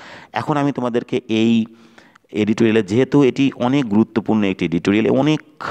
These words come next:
গুরুত্বপূর্ণ ওয়ার্ডস রয়েছে, আমি এখন এই ওয়ার্ডসগুলো তোমাদেরকে একটু দেখাবো যে কী কী ওয়ার্ড আমরা এই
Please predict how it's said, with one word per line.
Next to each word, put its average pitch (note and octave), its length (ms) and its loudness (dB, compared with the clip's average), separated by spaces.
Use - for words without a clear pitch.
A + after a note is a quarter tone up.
গুরুত্বপূর্ণ F#2+ 480 0
ওয়ার্ডস E2+ 480 0
রয়েছে, D#2 340 -2
আমি A#2 280 -2
এখন A#2+ 220 -4
এই A2+ 160 0
ওয়ার্ডসগুলো F#2 500 2
তোমাদেরকে D2+ 540 -4
একটু - 420 -2
দেখাবো - 280 -2
যে - 60 -6
কী D#3 160 -2
কী D#3 180 0
ওয়ার্ড F#2+ 400 2
আমরা E2+ 240 -6
এই E2 220 -10